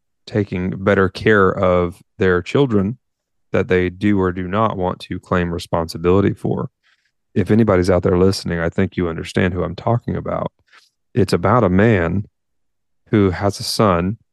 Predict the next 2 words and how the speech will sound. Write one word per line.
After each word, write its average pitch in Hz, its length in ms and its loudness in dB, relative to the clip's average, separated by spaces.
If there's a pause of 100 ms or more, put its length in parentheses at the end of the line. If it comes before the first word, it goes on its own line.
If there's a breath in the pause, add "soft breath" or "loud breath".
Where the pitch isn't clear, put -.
(1700)
that, 95 520 -2
uh, 85 440 -4